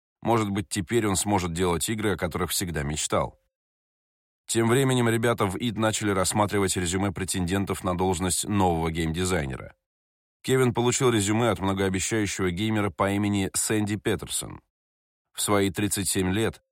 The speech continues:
Сэнди на фоне ребят из ИД казался стариком и был опытным ветераном игровой сцены.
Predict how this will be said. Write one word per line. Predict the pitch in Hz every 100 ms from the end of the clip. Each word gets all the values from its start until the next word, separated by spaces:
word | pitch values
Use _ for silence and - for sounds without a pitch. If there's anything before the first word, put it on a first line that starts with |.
| _ -
Сэнди | - 139 131
на | 117 117
фоне | - 127 113
ребят | 110 113 110
из | 101
ИД | 120 110
казался | 104 92 110 -
стариком | 95 - 104 107 120 82 67
и |
был | 85 82 107 -
опытным | 98 98 - 123
ветераном | 107 104 98 87 85 87
игровой | 90 87 85
сцены. | 85 - 113 78 62